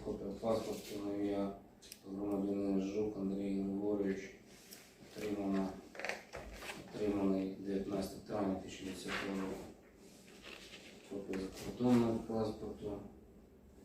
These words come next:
отримана п'ятнадцятого червня дві тисячі двадцятого року.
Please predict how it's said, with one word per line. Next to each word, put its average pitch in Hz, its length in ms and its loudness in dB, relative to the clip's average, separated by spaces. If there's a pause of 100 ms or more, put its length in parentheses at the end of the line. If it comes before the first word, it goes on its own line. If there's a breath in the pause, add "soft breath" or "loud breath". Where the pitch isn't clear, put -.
(380)
отримана 98 480 0 (200)
п'ятнадцятого - 580 -6
червня 98 340 -2
дві 95 80 0
тисячі - 300 -6
двадцятого 98 520 0
року. 98 420 0